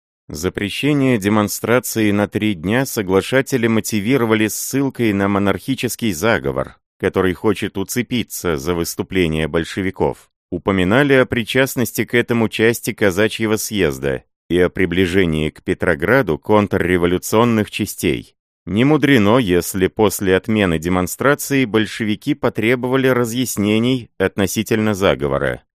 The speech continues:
Вместо ответа вожди съезда обвинили в заговоре самих большевиков. Так счастливо был найден выход из положения.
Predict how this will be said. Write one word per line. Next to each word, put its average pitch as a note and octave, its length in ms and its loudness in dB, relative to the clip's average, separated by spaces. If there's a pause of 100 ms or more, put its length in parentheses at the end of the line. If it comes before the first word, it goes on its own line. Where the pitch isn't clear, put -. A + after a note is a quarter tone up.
(100)
Вместо G2+ 640 2
ответа C3 420 2
вожди F#2 400 2
съезда F2+ 640 2 (100)
обвинили E2 800 0
в C2 100 -8
заговоре D#2 680 0
самих G2+ 560 0
большевиков. F2 920 -2 (320)
Так C#3 260 0
счастливо G#2+ 720 0
был E2+ 300 2
найден F2 420 0
выход F2 400 -2
из F2 160 -4
положения. B1+ 800 -4